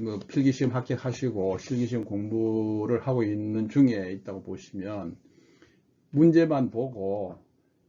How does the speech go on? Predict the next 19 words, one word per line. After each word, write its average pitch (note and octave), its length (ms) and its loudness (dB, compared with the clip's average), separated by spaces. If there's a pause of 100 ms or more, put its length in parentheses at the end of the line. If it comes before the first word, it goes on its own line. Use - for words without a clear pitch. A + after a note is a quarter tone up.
(120)
이게 A#2+ 260 -4
답이 A#2+ 300 -4
무엇인지를 A#2+ 680 0
일단 B2 260 -4
생각을 C3+ 420 -2
해 B2 80 -2
보셔야 A#2 380 -4
되겠죠. F2+ 480 -6 (320)
어, - 440 -16 (1200)
그런 C#3 200 2
훈련을 C#3 580 4 (280)
하고 C#3 640 -6
서보는 B2+ 560 -2
훈련을 G2+ 480 -6
이제 E2+ 180 -12
계속 - 260 -14 (120)
하셔야 F#2+ 320 -10
될 - 180 -16
겁니다. - 340 -18